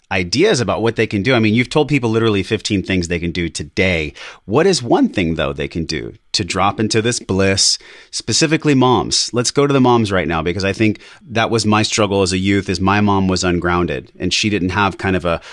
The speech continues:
a home base of calmness to operate from. For all the moms listening to you, Crystal,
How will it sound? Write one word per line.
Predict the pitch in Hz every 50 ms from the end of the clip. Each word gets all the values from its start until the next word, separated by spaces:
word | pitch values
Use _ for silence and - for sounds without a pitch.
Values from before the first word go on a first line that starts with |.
| - -
a | 104 95
home | 120 143 147 135
base | 113 123 127 131 - -
of | 107 -
calmness | - - 117 127 135 123 98 87 - -
to | 76
operate | 71 95 117 - - 95 78 - -
from. | - 95 85 82 85 82
For | - - - 98
all | 117 143
the | 147
moms | 131 127 135 139 139 117 104
listening | 104 117 131 - 135 120 101 87
to | - 95
you, | 85 -
Crystal, | - - 85 85 - - 87 80 80 -